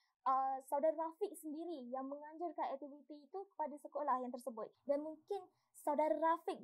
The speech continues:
boleh kongsikan sedikit kepada penonton semua nukilan-nukilan kata yang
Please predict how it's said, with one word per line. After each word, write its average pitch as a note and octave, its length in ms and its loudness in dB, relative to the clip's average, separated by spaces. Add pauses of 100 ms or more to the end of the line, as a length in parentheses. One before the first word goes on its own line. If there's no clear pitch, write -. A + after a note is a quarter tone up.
boleh E4+ 360 2
kongsikan E4 480 2
sedikit D4+ 440 -4
kepada C4+ 280 2
penonton C#4+ 480 -2
semua C#4 400 0
nukilan-nukilan D4 960 0
kata D#4 320 0 (120)
yang D4+ 200 0